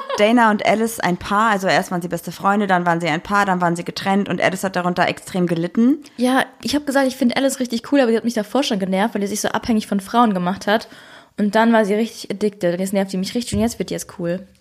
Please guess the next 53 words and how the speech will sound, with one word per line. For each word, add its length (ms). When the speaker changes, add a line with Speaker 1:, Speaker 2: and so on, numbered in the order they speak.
Speaker 1:
Ich 100
hab's 120
verwechselt. 560
Speaker 2:
Und 360
sie 160
hat 100
auf 100
jeden 160
Fall 100
nach, 120
darf 140
ich 100
jetzt 160
versuchen, 360
das 140
zu 80
erklären? 460
Speaker 1:
Versuch 320
es. 160
Speaker 2:
Okay. 240
Nachdem 320
die 60
beiden 200
dann 100
getrennt 340
waren, 160
hat 120
Dana 240
hat 120
halt 140
Schluss 240
gemacht 420
und 200
hat 160
halt 240
klipp 180
und 100
klar 200
gesagt, 380
so, 80
„Ey, 240
wir 140
kommen 320
halt 140
auch 120
nicht 220
mehr 140
zusammen, 400
das 120
Thema 240
ist 120
halt 180
durch.“ 400